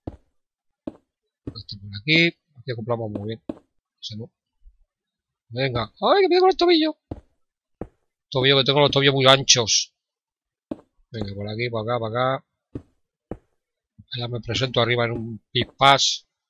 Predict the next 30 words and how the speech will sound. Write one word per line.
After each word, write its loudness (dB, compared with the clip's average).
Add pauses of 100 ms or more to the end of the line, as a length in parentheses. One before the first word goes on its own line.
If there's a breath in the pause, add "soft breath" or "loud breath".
(1160)
Por -8
aquí, -6
por -4
aquí, -6
por -4
aquí. -4 (2500)
Y -2
este 2
por 0
aquí. 0 (200)
Vamos -8
para -2
allá, 2
vamos 0
para -4
allá. 2 (600)
Vamos -2
que 0
se 0
acaba 4
el 0
tiempo. 2 (480)
Que -4
no 4
tengo 6
tiempo. 4 (880)
Yo -10
también. -6 (280)
Ahí -20
va, -8